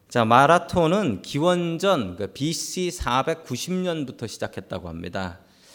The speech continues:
그러니까 지금부터 한 이천오백 년 전부터 시작을 한 경기죠. 마라톤 경기가 깁니다. 뭐, 아무리 빨리 뛰어봐야 두 시간 안에는 못 들어와요. 그리고 코스도, 코스도 아주 깁니다.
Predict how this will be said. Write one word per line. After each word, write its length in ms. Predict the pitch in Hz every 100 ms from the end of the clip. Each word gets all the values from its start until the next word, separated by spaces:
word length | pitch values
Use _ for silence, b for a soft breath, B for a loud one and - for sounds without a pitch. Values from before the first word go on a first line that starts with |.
| b b
그러니까 300 | - 120 123
지금부터 640 | 151 - 151 160 139 - 139
한 220 | 143 160
이천오백 640 | 131 131 170 131 123 147
년 180 | 143 127
전부터 320 | 117 101 101
시작을 580 | - - 110 98 95 -
한 320 | - 113 107
경기죠. 460 | 95 92 85 76 98 _ _ _ _ b b b b b b b
마라톤 440 | 117 135 175 208 190
경기가 400 | 185 160 156 190
깁니다. 840 | - 160 175 151 127 104 90 - 117
뭐, 160 | 113
아무리 460 | 104 110 165 170 160
빨리 280 | 156 151 143
뛰어봐야 340 | 147 127 135
두 200 | 139 139
시간 220 | 139 147
안에는 320 | 131 120 139 123
못 220 | 113 -
들어와요. 540 | 117 104 92 85 82 95
그리고 160 | 113
코스도, 580 | - 170 - 151 147 113
코스도 380 | - 160 - 120
아주 280 | 101 117 120
깁니다. 600 | 127 123 113 95 92